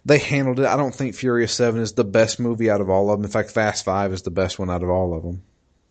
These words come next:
That Fast Five is basically the Avengers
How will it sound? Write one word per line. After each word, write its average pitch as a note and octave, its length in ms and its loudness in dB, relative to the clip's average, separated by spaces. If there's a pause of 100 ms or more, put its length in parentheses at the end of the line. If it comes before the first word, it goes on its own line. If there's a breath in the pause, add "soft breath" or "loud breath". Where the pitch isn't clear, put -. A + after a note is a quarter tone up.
(1120)
That A2 240 2
Fast D#3 240 6
Five A#2 260 4
is G2+ 100 -2
basically G#2 440 -4
the G2+ 160 -2
Avengers F#2 800 -4